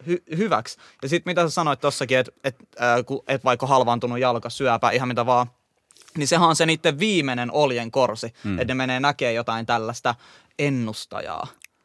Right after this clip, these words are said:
Speaker 1: Niin nehän käyttää sen häikäilemättömästi hyväksi, sen tilanteen.
Speaker 2: Kyllä,
Speaker 1: Et
Speaker 2: kyllä.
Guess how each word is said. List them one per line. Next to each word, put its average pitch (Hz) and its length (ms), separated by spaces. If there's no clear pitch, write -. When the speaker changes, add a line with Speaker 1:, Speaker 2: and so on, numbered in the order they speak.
Speaker 1:
Niin 131 240
nehän 180 200
käyttää 190 300
sen 160 160
häikäilemättömästi 113 960
hyväksi, 107 400
sen 117 180
tilanteen. 110 540
Speaker 2:
Kyllä, 98 320
Speaker 1:
Et 135 220
Speaker 2:
kyllä. 101 180